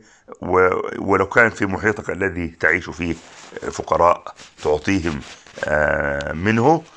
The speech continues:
وإلا فوجبت في بلاد فقيرة كما هو حال في بلادنا دلوقتي، في بلاد فيها حروب، سوريا، ليبيا، في مصر لو أنت ترى ناس فقراء أنت برضو معين بيهم، وأنت، آه،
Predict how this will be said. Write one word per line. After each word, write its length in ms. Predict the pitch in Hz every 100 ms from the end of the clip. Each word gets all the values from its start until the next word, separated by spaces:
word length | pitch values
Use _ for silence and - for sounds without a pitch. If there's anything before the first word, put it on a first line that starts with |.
| - - -
وإلا 1000 | - 98 104 104 - - 107 104 104 107
فوجبت 800 | 101 - 87 92 101 95 92 90
في 200 | - 87
بلاد 300 | 85 82 85
فقيرة 640 | 80 - - 82 85 85 - - - - - -
كما 200 | 143 127
هو 160 | 110 98
حال 280 | - 90
في 120 | 82 80
بلادنا 420 | 80 82 80 73
دلوقتي، 380 | 71 78 - -
في 140 | 76
بلاد 260 | 78 76 -
فيها 180 | -
حروب، 400 | - 76 95 92 - - -
سوريا، 500 | - 95 85 85 82
ليبيا، 520 | 80 82 85 82 87 - - -
في 160 | - 80
مصر 320 | 87 87 76
لو 140 | 76 82
أنت 100 | 69
ترى 320 | 82 85 78
ناس 200 | 80 -
فقراء 520 | 80 - 80 85 -
أنت 180 | 80 76
برضو 440 | 76 87 82 82 - - -
معين 340 | 71 85 85
بيهم، 360 | 85 107 131 120 - - -
وأنت، 680 | - 76 95 90 87 87 87 - _ _
آه، 1200 | - 78 82 82 78 78 - 69 78 78 78 78